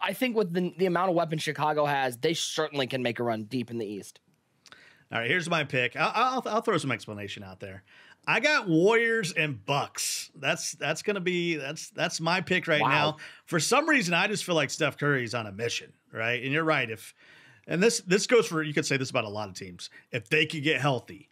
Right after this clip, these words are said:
Speaker 2: right? If they could get their players back, right? Um, I just don't see any of these play-in teams making a run, right? And I'm, I was off this Lakers team from the beginning,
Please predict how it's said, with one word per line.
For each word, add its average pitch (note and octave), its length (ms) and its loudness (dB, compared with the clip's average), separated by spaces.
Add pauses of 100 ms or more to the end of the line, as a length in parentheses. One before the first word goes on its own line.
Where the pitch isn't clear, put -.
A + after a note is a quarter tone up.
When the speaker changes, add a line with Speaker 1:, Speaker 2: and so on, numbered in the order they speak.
Speaker 2:
right? A#2+ 180 -4
If A#2 140 -8
they C#3+ 160 2
could D3+ 160 -8
get D#3+ 160 2
their E3 100 2
players C3+ 400 2
back, G2+ 380 -10
right? A#2+ 360 -6 (440)
Um, B2+ 600 2
I D#3 140 4
just A3+ 140 0
don't G#3+ 160 4
see D3+ 240 2
any E3+ 140 4
of C#3+ 220 4
these A2 180 -12
play-in C3 440 -2
teams A2 380 -8
making A2+ 260 -8
a G#2 80 -8
run, F#2+ 320 -10
right? A#2 340 -4 (100)
And A2+ 400 -6 (260)
I'm, D3+ 580 0 (680)
I F3+ 140 6
was G#3 200 6
off F#3 200 4
this D3+ 220 -2
Lakers D3 380 2
team C3 280 0
from A#2 420 -2
the A#2+ 80 -6
beginning, A2 480 -6